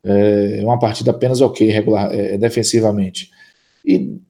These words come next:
só ali o, o, o miolo de zaga que, quando exigido, correspondeu bem, mas é o Bahia que,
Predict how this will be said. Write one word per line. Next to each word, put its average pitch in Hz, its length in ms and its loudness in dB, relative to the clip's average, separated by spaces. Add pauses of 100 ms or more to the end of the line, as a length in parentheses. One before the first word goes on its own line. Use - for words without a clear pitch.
(380)
só - 280 -2
ali 139 260 6
o, 135 80 6
o, 120 340 0
o - 20 -2
miolo 123 320 2
de 120 80 -2
zaga 113 360 0
que, 131 600 0
quando 120 220 -2
exigido, 120 460 0
correspondeu 143 520 0
bem, 117 220 -4
mas - 480 -8 (360)
é 120 80 -6
o 127 40 0
Bahia 127 240 4
que, 135 380 -2